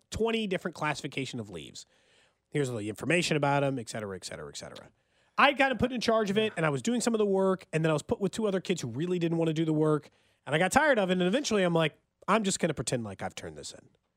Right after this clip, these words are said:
Everyone had to turn it in. I go to the professor, Mister Cornett. I don't remember exactly. Cornell, something like that. And he said, "Hey,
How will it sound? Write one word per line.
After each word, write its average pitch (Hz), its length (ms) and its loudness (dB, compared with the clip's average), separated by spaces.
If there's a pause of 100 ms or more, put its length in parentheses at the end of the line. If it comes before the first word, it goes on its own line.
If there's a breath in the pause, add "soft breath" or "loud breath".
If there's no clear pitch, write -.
(340)
Everyone 294 220 4
had 294 80 4
to 285 80 -4
turn 269 180 0
it 269 80 0
in. 202 160 -4 (400)
I - 40 -20
go 120 100 -8
to 123 80 -2
the 131 240 0
professor, 202 460 -2
Mister 143 260 -6
Cornett. 120 800 -12 (160)
I 131 60 -14
don't - 100 -18
remember 71 200 -16
exactly. - 320 -16
Cornell, 190 360 -10
something - 260 -14
like - 80 -20
that. - 160 -18 (680)
And 151 120 0
he 180 140 2
said, 175 220 2
"Hey, 208 280 -2